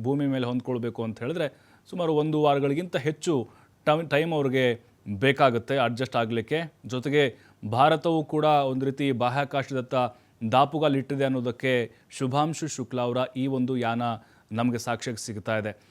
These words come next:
ಹದಿನಾಲ್ಕು ದಿನಗಳ ಹೋಗಿದ್ರು ಅವರು, but ನಾಲ್ಕು ದಿನ ಎಕ್ಸ್ಟ್ರಾ ಆಯ್ತು. ಹದಿನೆಂಟು ದಿನಗಳ ಕಾಲ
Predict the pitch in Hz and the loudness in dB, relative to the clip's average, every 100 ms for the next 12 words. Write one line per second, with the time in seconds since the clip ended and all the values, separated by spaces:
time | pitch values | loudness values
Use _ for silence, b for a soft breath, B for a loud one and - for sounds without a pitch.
0 | b - 170 170 - 208 196 208 202 185 | b 4 6 8 8 6 2 4 8 8
1 | 170 156 151 175 165 165 165 156 151 143 | 6 4 2 2 2 2 2 0 0 2
2 | 147 143 143 143 127 - 135 131 131 131 | 2 2 0 0 0 -2 -2 -2 -4 -2
3 | 160 160 143 139 135 131 117 156 | -4 -4 -4 0 0 0 2 2